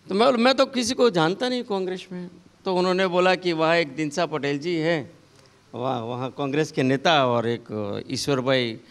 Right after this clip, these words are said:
चावड़ा करके एक नेता है जिन्होंने गरीबों का काम किया है, तो आप किसी से जुड़ जाओ। तो मैंने फिर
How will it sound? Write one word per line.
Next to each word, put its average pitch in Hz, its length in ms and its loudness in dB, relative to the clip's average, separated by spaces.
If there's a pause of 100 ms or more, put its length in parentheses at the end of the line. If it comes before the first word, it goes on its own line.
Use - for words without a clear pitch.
(280)
चावड़ा 120 320 4
करके 127 320 -4
एक 110 120 -8 (240)
नेता 120 440 0
है 127 120 4
जिन्होंने 120 360 -4
गरीबों 127 380 -2
का 104 140 -8
काम 123 300 -4
किया 107 280 -8
है, - 220 -14 (560)
तो 202 80 -2
आप 247 220 0
किसी 240 220 -4
से 254 220 -2
जुड़ 170 220 0
जाओ। 98 300 -4 (100)
तो 220 100 0
मैंने 233 240 0
फिर 220 300 -2